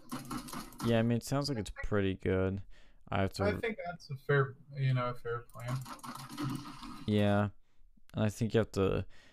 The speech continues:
Speaker 1: like, show no increase. Yeah, okay. This is what I thought. Um,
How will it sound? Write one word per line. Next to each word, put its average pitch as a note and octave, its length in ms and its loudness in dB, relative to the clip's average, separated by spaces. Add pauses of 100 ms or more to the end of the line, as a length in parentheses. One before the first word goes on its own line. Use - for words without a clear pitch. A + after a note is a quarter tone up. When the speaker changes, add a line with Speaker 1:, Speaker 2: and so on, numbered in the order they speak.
(160)
Speaker 1:
like, - 180 -2
show G2 380 4
no F#2 600 4 (480)
increase. G2 580 0
Yeah, F#2 160 0 (120)
okay. - 340 -2 (340)
This F#2+ 120 -2
is - 100 -4
what F#2 120 2
I - 40 -2
thought. - 400 -6 (500)
Um, G2 420 -6